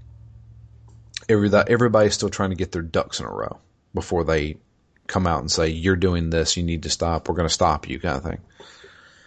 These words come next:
Um, she wanted, but for some reason Claire wanted to tell Reen in Class Seven,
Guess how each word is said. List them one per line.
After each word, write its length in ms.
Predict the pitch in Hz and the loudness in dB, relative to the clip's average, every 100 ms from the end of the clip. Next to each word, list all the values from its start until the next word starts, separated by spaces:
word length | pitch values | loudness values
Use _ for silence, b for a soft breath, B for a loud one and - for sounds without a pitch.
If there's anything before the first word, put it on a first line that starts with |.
| B B - | B B 0
Um, 560 | 90 85 82 78 76 - _ _ _ _ _ _ _ _ _ _ _ _ _ _ _ _ _ | 2 4 2 -2 -8 -12 _ _ _ _ _ _ _ _ _ _ _ _ _ _ _ _ _
she 200 | - - | -6 -4
wanted, 520 | 98 101 101 80 92 | 0 2 2 0 -2
but 300 | 92 95 95 | 2 2 0
for 120 | - 92 | -4 -2
some 200 | 113 110 | 0 2
reason 220 | 104 92 | 2 0
Claire 260 | - 98 | 2 4
wanted 240 | 95 92 87 | 4 2 -2
to 140 | 85 | -2
tell 160 | 92 87 | -2 -2
Reen 580 | 76 82 82 82 78 55 | 0 -2 0 -2 -4 -6
in 120 | 76 | -8
Class 360 | - 80 78 - | -4 -2 0 0
Seven, 540 | - 73 - - - | 0 0 -2 -10 -12